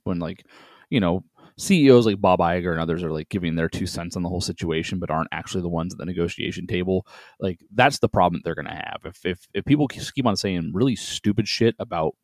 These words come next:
you know, what people want and what they think people need, why they have twenty-one million dollars made last year, it's just not gonna go well <laughs> for, for, for them. So they, they need to focus on,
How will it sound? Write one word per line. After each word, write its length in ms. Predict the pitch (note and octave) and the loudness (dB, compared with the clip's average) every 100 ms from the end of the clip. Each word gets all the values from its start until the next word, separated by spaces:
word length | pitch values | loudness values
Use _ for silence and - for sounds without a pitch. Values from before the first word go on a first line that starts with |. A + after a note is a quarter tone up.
| _ | _
you 160 | - F#2+ | -8 -4
know, 100 | D#2+ | -2
what 200 | E2+ - | -2 -2
people 280 | A2 F2+ E2 | -4 -2 -2
want 300 | E2 F2 - | 0 -2 -2
and 160 | D#2+ | -4
what 120 | E2+ - | -4 -2
they 140 | F2+ | -4
think 340 | F2 - G2 - | -4 -2 -2 -2
people 320 | A#2 G2+ F#2+ | -4 -2 -2
need, 320 | E2+ E2+ F#2 | -2 -4 -2
why 140 | F2+ E2+ | -2 -2
they 140 | E2+ | -4
have 160 | E2+ - | -6 -4
twenty-one 400 | F2+ E2+ E2+ E2+ | -4 -2 -4 -4
million 260 | E2+ E2+ | -4 -4
dollars 320 | E2 E2+ E2+ F#2 | -4 -2 -4 -4
made 200 | E2+ E2+ | -8 -6
last 280 | F2 - | -8 -8
year, 240 | F2 E2+ G2+ _ - _ _ - | -8 -6 -8 _ -20 _ _ -2
it's 120 | A#2 | -2
just 240 | - A#2 - | 0 -2 2
not 220 | G2 F#2 | 2 2
gonna 220 | G2+ F#2 | 0 2
go 160 | F#2 F#2 | 2 4
well 200 | G2+ A2 | 6 6
<laughs> 0 | |
for, 260 | - - C#3 | 6 6 8
for, 180 | D#3 E3+ - | 8 6 6
for 120 | E3 | 6
them. 360 | D3 D3+ F3 - - - | 8 8 8 0 -10 2
So 120 | G#2 | 2
they, 220 | F#2+ B2+ | 6 6
they 240 | A2 A#2+ C3+ | 6 6 6
need 140 | C#3+ | 6
to 80 | A2 | 4
focus 360 | - A2+ A2 | 4 4 4
on, 220 | G#2 G2 | 0 0